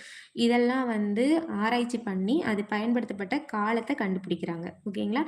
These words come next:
அதுக்கப்புறம் பண்டைய ஆதாரங்களை பயன்படுத்துறாங்க. ஆம், நம்ம வான்வழி புகைப்படங்கள் மூலம், அ, என்ன பண்றாங்கன்னா, புதையுண்ட நகரங்கள் அதெல்லாம் எங்க இருக்குன்னு அதோட மேற்பரப்பை கண்டுபிடிக்கிறாங்க.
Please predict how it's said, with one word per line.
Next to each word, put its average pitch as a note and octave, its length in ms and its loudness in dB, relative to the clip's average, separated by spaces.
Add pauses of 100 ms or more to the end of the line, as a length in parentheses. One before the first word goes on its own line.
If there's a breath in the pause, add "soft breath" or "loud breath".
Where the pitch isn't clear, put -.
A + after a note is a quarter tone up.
(320 loud breath)
அதுக்கப்புறம் B3 560 0
பண்டைய A#3+ 380 2 (420)
ஆதாரங்களை A3+ 840 0 (120)
பயன்படுத்துறாங்க. F3+ 800 -2 (380 loud breath)
ஆம், A#3 420 2
நம்ம A#3 240 0
வான்வழி C4 580 2
புகைப்படங்கள் A3+ 680 0
மூலம், G3+ 600 -2
அ, A3 120 -2
என்ன A3 240 -2
பண்றாங்கன்னா, G#3+ 580 -2
புதையுண்ட B3 400 0
நகரங்கள் G#3+ 680 0
அதெல்லாம் G#3 400 -2
எங்க G#3+ 300 0
இருக்குன்னு G#3+ 500 -2
அதோட G#3 280 -2
மேற்பரப்பை A#3 580 -2
கண்டுபிடிக்கிறாங்க. F#3 760 -4